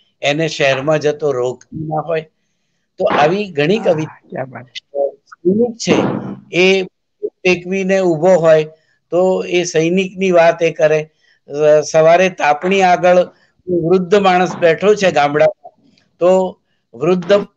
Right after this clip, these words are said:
Speaker 1: તાપણી પાસે બેઠેલા વૃદ્ધની સ્વગતોક્તિ રૂપે એ વર્ણન કરે કે સવાર કેવું છે, ગામડું કેવું છે. એટલે રાવજીની કવિતામાં એનું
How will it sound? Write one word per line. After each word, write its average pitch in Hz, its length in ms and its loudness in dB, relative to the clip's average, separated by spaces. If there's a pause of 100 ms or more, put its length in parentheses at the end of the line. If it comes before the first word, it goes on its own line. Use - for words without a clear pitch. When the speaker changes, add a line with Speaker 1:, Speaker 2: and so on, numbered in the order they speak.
(320)
Speaker 1:
તાપણી 160 360 0
પાસે 175 380 -2
બેઠેલા 165 800 0 (280)
વૃદ્ધની 170 520 -2
સ્વગતોક્તિ 185 880 0
રૂપે 175 500 -2 (300)
એ 165 100 0
વર્ણન 170 460 2
કરે 151 280 0
કે 156 300 -4 (300)
સવાર 160 420 4
કેવું 156 340 -6
છે, 147 180 -6
ગામડું 139 440 -4
કેવું 139 280 -8
છે. 135 260 -14 (500)
એટલે 233 520 -2 (420)
રાવજીની 165 520 0
કવિતામાં 190 680 -2 (720)
એનું 185 260 -4